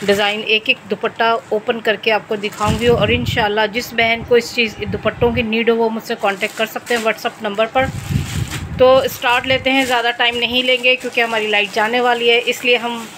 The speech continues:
स्टार्ट में ही इमरान साहब ने दुपट्टा दिखाना शुरू कर दिया है। नए, नए देखने वाले मेरे चैनल को सब्सक्राइब कर दीजिए, like share कर दीजिए और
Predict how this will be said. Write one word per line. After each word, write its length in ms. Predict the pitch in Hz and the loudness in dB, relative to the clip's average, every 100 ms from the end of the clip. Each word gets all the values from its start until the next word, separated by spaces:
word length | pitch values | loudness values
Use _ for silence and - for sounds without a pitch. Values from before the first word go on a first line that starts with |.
| - | -12
स्टार्ट 380 | 208 - 220 214 | -10 -2 0 0
में 120 | 226 | -2
ही 60 | 233 | -4
इमरान 280 | 233 208 208 | -2 -2 0
साहब 180 | 220 208 | -2 -2
ने 100 | 214 | -4
दुपट्टा 360 | 208 208 208 | -4 -4 -2
दिखाना 360 | 214 202 202 208 | -2 -4 -4 -6
शुरू 440 | - - - 220 208 | -8 -14 -6 -4 -2
कर 120 | 208 196 | -2 -2
दिया 240 | 226 240 | 0 2
है। 220 | 247 269 294 - - - - - - - - - - - - - - - - - - - | 2 0 -4 -18 -20 -20 -20 -20 -20 -20 -18 -16 -16 -18 -20 -20 -20 -20 -20 -20 -14 -2
नए, 160 | 226 262 - | 0 0 -2
नए 200 | 220 226 | 0 0
देखने 320 | 247 254 262 254 | 2 0 2 2
वाले 240 | 247 254 | 2 0
मेरे 220 | 247 226 226 | 0 -2 0
चैनल 240 | 233 220 | -2 -2
को 120 | 214 | -6
सब्सक्राइब 460 | 226 240 - 240 247 | -6 -6 -2 0 2
कर 140 | 269 240 | 2 2
दीजिए, 360 | 254 240 254 | 0 2 0
like 260 | 233 214 240 | 2 0 0
share 240 | - 254 | 0 0
कर 180 | 247 247 | 2 2
दीजिए 420 | 226 240 240 247 | 2 0 2 2
और 360 | 240 214 226 | 2 4 4